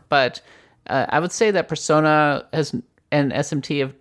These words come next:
never done that extremely well. The point is, it's supposed to be kind of a grueling slog to get through,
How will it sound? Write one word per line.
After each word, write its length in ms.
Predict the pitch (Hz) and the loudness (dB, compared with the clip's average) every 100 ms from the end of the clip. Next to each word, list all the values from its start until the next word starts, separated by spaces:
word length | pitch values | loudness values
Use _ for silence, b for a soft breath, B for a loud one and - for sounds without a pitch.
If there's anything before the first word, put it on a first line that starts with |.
| _ | _
never 300 | 147 143 143 | -2 0 0
done 340 | 127 - 131 139 | -2 -2 0 4
that 160 | 139 | 2
extremely 460 | 127 - 147 135 120 | 0 -2 0 0 0
well. 340 | 117 131 151 | 2 2 2
The 100 | 139 | 0
point 420 | 131 - 139 131 - | -4 0 2 0 0
is, 640 | 123 123 113 123 - - - - | 0 2 0 -2 -6 -8 -12 -4
it's 240 | 135 - | -4 -4
supposed 560 | - 160 - 139 135 156 | -4 -4 0 0 0 -6
to 40 | |
be 300 | 139 131 123 | -4 -2 -4
kind 220 | - 143 | -2 0
of 100 | 131 | 2
a 80 | 123 | 0
grueling 580 | 120 131 131 123 117 120 | -2 -4 -2 0 0 -2
slog 580 | - 135 131 123 117 - | -4 0 2 4 2 -2
to 80 | 123 | 0
get 240 | 131 - | 0 0
through, 500 | - 120 104 95 | -2 0 2 0